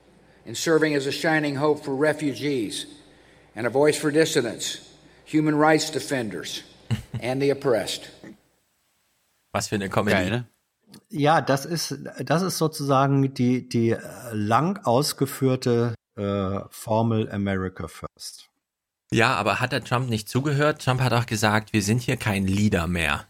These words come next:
Speaker 2: in der Welt. Wir machen jetzt America First, wir denken erstmal an uns. Und dann kommt er, also jetzt
Speaker 4: Ja.
Speaker 2: haben wir aber ein kleines
Speaker 4: Ja,
Speaker 2: Problem mit
Speaker 4: der
Speaker 2: der Führung.
Speaker 4: Ja,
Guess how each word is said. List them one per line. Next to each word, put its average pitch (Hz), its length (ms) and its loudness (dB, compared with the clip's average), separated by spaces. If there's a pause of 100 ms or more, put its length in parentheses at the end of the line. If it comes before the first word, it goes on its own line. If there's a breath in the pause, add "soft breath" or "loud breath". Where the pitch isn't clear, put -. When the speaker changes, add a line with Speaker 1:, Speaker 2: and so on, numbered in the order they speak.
(160)
Speaker 2:
in 95 160 0
der 90 200 0
Welt. 73 400 -2 (220)
Wir 98 80 0
machen 110 220 2
jetzt 107 180 -2
America 104 440 0
First, 120 500 0
wir 101 100 -2
denken 95 200 0
erstmal 98 360 0
an 95 240 -2
uns. 156 380 2 (460)
Und 95 80 0
dann 98 120 4
kommt 107 180 0
er, 104 240 2
also 85 220 -2
jetzt 87 120 -2
Speaker 4:
Ja. 78 60 0
Speaker 2:
haben - 100 2
wir 95 40 2
aber 92 120 0
ein - 80 -2
kleines 104 220 0
Speaker 4:
Ja, - 40 -12
Speaker 2:
Problem 180 240 4
mit 208 80 4
Speaker 4:
der 156 80 4
Speaker 2:
der - 80 4
Führung. 110 380 0 (140)
Speaker 4:
Ja, 64 180 -2